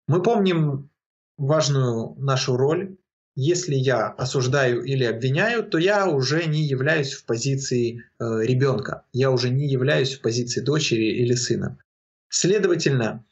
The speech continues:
я, конечно, могу выразить свою эмоцию в этом отношении,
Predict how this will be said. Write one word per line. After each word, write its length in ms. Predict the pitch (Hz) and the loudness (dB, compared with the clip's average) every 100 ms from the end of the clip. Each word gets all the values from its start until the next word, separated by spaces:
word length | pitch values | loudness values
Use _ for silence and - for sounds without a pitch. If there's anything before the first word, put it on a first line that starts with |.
| _ _ - | _ _ -4
я, 160 | 123 156 | -2 0
конечно, 420 | 170 170 160 160 | 0 0 0 0
могу 520 | 156 160 190 127 - | 2 2 2 0 -4
выразить 460 | 127 139 160 131 117 | -2 0 2 0 0
свою 720 | - 113 117 131 131 120 123 - _ _ _ _ - | -2 0 0 2 2 0 -6 -16 _ _ _ _ -6
эмоцию 600 | 127 131 127 - 98 - | 0 2 2 0 -6 -6
в 120 | - 113 | -4 -2
этом 200 | 113 104 | 0 -2
отношении, 640 | 101 101 - 98 90 - | -2 -4 -4 -4 -6 -10